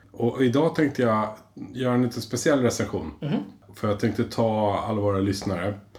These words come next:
Speaker 1: och även våra tittare, men de kommer inte se någonting eftersom det är bara ljud.
Speaker 2: Just det.
Speaker 1: Lite så här behind the scenes, liksom.
Speaker 2: Så spännande.
Speaker 1: Som man säger på utrikiska.
Speaker 2: Jag är extremt, eh, nyfiken och spänd på den här recensionen.
Speaker 1: Är det så?
Speaker 2: Ja.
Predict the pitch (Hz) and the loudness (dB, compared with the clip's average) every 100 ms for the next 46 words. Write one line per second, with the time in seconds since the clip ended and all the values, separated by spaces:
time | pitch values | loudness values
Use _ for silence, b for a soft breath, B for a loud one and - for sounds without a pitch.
0 | B B - 104 98 101 98 98 104 - | B B 0 2 4 4 4 2 -4 0
1 | 123 95 85 92 107 107 107 95 - 117 | 2 2 2 2 2 4 2 0 2 2
2 | 90 80 82 82 - 85 85 85 82 101 | 2 -2 -6 -6 -6 -6 -4 -4 -2 0
3 | 82 76 - - - 147 - - - - | -2 -6 -12 -18 -8 -6 -6 -14 -20 -20
4 | - - - - - 123 120 120 113 120 | -18 -14 -12 -10 0 0 2 2 4 4
5 | 107 135 139 120 - 165 98 73 - - | 4 6 4 4 -2 -2 -2 -4 -6 -6
6 | - - - 95 98 - - - - 156 | -8 -10 -8 -10 -10 -18 -12 -8 -4 -6
7 | - 147 139 139 139 95 92 - 90 90 | -2 -4 -4 -6 -4 -4 -2 -4 -6 -6
8 | 92 87 90 87 76 80 80 - _ 156 | -8 -6 -6 -6 -10 -10 -14 -18 _ -4
9 | 151 147 - - 170 139 139 - 160 143 | -2 -2 -4 -2 -2 -2 -4 -6 -2 -2
10 | 143 - - 151 147 151 139 131 165 127 | -4 -8 -4 -4 -4 -6 -6 -4 -4 -4
11 | 135 131 131 147 151 139 143 127 131 98 | -6 -6 -6 -6 -6 -6 2 6 6 6
12 | 90 - 160 | 0 -2 -2